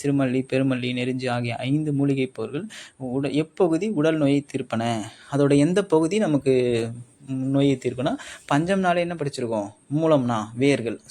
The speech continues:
சிறுபஞ்ச மூலம் ஐந்து. பஞ்சம்னா ஐந்து, மூலம்னா வேர். So, அது மாதிரி ஐந்து வேர்களால் இது வந்து உடல் நோயை போக்கும். அடுத்த கொஸ்டின், சிறுபஞ்ச மூலம் கண்டங்-, ஆ, அடுத்த கொஸ்டின் வந்து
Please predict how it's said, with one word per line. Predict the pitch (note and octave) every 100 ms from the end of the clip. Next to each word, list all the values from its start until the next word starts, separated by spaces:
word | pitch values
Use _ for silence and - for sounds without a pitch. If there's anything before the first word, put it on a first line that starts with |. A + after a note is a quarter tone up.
| -
சிறுபஞ்ச | D3+ E3 E3 D3+
மூலம் | B2 -
ஐந்து. | B2 C3 A#2+ -
பஞ்சம்னா | B2 D3 D#3+ D3
ஐந்து, | B2 C3 G3+ B3+
மூலம்னா | D3 D#3 D3 C3+
வேர். | A#2 A2+ - - _
So, | - C3+ B2
அது | B2
மாதிரி | C#3+ D#3 A#3 B3
ஐந்து | B2+ D3+ E3+ E3 D#3
வேர்களால் | D3 F#3+ F#3 E3 E3 F3
இது | C#3
வந்து | C3 E3 C4+ G#3
உடல் | C#3+ D3
நோயை | C3 C3 D3+
போக்கும். | - A2 - A2 G#2+ - _ - - - _
அடுத்த | C#3 C#3 C#3+
கொஸ்டின், | A#2+ - A#2+ - _ _ _ _ _ _ _ - E3+
சிறுபஞ்ச | F3+ F3+ D#3+ C3
மூலம் | A#2+ C#3+ G3 - _ _ _ _ D3
கண்டங்-, | E3 F#3+ D#3
ஆ, | D3+ C#3 C3 B2 A#2+ A#2+ - -
அடுத்த | D#3 F3
கொஸ்டின் | D#3+ D3+ C#3+
வந்து | B2+ F#3+ A3